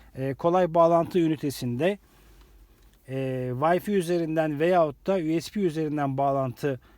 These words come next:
e, gerçekleştirebiliyorsunuz. Bu uygulamada, e, kabloyla, e, Android'de veya iPhone'da bağlantı yaptığınız zaman, e, Wi-Fi'de,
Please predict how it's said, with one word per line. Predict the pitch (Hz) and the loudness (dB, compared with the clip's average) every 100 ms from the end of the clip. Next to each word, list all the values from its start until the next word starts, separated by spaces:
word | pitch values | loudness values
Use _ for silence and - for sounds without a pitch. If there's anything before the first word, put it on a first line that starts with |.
| _ | _
e, | 127 | -8
gerçekleştirebiliyorsunuz. | 131 151 151 156 139 151 - 160 156 143 131 113 123 165 175 - - _ 139 | -4 -4 -4 -8 -6 -8 -6 -6 -4 -4 -4 -4 -4 -4 -6 -14 -20 _ -4
Bu | 160 | 2
uygulamada, | 185 170 175 170 156 165 208 - - - - | 2 0 -2 -2 -2 -2 -4 -10 -20 -20 -10
e, | 131 | -10
kabloyla, | 127 160 156 180 180 160 151 - - - 120 | -2 -2 0 0 2 0 -2 -10 -20 -20 -12
e, | 127 127 123 120 120 117 | -8 -8 -8 -8 -10 -6
Android'de | 151 151 160 151 - 151 | -4 -4 -6 -6 -6 -2
veya | 147 147 131 135 147 | 0 0 -4 -4 -6
iPhone'da | 156 156 139 135 | -4 -4 -4 -2
bağlantı | 147 151 156 139 | -2 -4 -4 -4
yaptığınız | 165 170 - 165 147 127 | -4 -4 -4 -6 -6 -4
zaman, | 139 143 202 - _ - - - - - - - | -4 -2 -4 -8 _ -20 -20 -20 -20 -20 -20 -14
e, | 127 127 123 123 120 120 113 - - - - | -10 -8 -8 -8 -10 -10 -14 -18 -20 -16 0
Wi-Fi'de, | 151 170 147 170 165 190 | 2 2 0 -2 0 -2